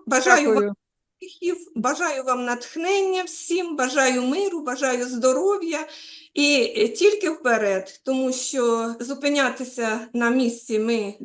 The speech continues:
Speaker 1: не можемо, нам потрібно рухатися, але рухатися правильно, щоб не розвалити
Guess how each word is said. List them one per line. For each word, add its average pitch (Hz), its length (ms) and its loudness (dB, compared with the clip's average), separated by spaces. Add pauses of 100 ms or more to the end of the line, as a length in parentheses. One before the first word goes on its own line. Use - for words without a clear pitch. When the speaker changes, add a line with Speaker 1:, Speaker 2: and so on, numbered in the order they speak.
Speaker 1:
не 233 180 2
можемо, 359 500 0
нам 254 260 -2
потрібно 226 540 -4 (200)
рухатися, 349 840 0
але 247 280 4
рухатися 359 840 2
правильно, 285 1160 0 (340)
щоб - 680 2
не 277 240 2
розвалити 269 1300 0